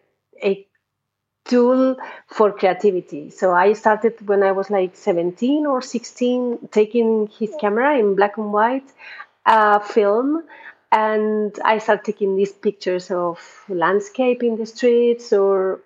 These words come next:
looking for special things that appeals my,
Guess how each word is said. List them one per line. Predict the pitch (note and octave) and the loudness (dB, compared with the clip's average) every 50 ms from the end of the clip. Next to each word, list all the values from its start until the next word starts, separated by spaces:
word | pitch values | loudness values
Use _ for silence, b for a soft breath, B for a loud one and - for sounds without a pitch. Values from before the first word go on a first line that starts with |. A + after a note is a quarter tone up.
| _ _ | _ _
looking | - A3+ A#3+ A#3 - D#4+ D#4+ | 0 0 0 0 -2 -6 -10
for | D#4 - - C4+ B3+ A#3+ A#3 A3 | -10 -4 0 2 2 2 2 -2
special | A3+ - - C#4 C4 - D#4 D4+ C#4+ | -4 -6 -6 -6 -2 0 0 -2 -2
things | D4 - - A3+ G#3+ G#3 A3+ C4 D4 D#4 - - - | -4 -4 -2 0 0 0 0 -2 -6 -8 -10 -8 -4
that | G#3 G#3 G#3 G#3 - | -2 -2 -2 -2 -4
appeals | - G3 G3 - - G3+ G3 G3 F#3+ F#3 F#3 - - | -8 -10 -8 -4 -2 0 0 0 0 -4 -8 -12 -6
my, | G3 G3+ G3 F#3+ F#3+ F#3+ F#3 F3+ F3+ | -2 -2 0 0 0 0 0 -2 -4